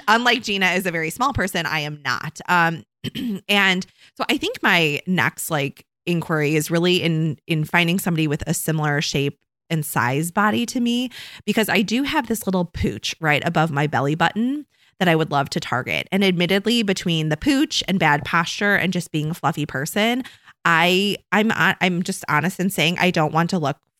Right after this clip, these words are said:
four months, five months pregnant at all times, right? Like, so that's something, somewhere that I would be interested in targeting, as well as my upper arms. Those are the places on my body that I'm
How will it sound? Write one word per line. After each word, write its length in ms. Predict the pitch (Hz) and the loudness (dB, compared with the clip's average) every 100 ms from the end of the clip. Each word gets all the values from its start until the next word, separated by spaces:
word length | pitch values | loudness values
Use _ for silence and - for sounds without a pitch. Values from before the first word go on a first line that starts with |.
| - | -4
four 180 | 143 143 | -2 0
months, 540 | 147 151 - - - - | -2 -4 -8 -10 -10 -2
five 180 | 135 - | -2 -2
months 220 | 139 - | -8 -6
pregnant 400 | - 466 302 123 | -2 0 0 0
at 80 | 160 | 0
all 140 | 139 | 0
times, 360 | - 117 147 165 | 0 -2 -2 0
right? 220 | 165 185 | 2 4
Like, 180 | 180 170 | 0 0
so 200 | - 185 | 0 2
that's 280 | 180 180 - | 4 2 0
something, 300 | 214 220 180 | -2 0 0
somewhere 300 | 185 160 156 | -2 0 -2
that 120 | 143 | -2
I 80 | 143 | -2
would 340 | 135 143 139 - | -2 -2 -4 -4
be 80 | 147 | -6
interested 400 | 143 160 - 143 | -6 -6 -6 -6
in 100 | 139 | -4
targeting, 500 | - 131 151 175 180 | -6 -4 -2 -2 -2
as 140 | 165 | -4
well 180 | 170 143 | -2 -2
as 100 | 143 | 0
my 180 | 143 131 | -2 -2
upper 220 | - 120 | -6 -6
arms. 360 | - 107 - - _ - - - | -4 -4 -4 -12 _ -20 -18 -2
Those 280 | 196 185 190 | 2 2 4
are 120 | 180 | 2
the 120 | 170 | 0
places 420 | - 165 160 160 | 0 -2 0 0
on 160 | - 156 | 0 0
my 140 | 143 | 2
body 420 | 139 117 143 156 | 2 2 2 0
that 200 | 165 143 | 2 0
I'm 440 | 120 135 143 147 | 0 -2 -2 -4